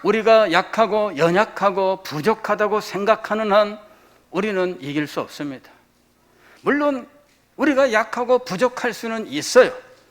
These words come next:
그러나 믿음이 없으면 안 됩니다. 믿음이 부족하면은 안 됩니다.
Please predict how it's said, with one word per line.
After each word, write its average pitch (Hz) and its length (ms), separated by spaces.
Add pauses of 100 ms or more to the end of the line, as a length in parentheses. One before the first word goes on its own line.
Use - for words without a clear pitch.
(680)
그러나 285 560 (240)
믿음이 403 960
없으면 320 480
안 165 180
됩니다. 285 360 (1000)
믿음이 381 760
부족하면은 247 760
안 120 180
됩니다. 185 420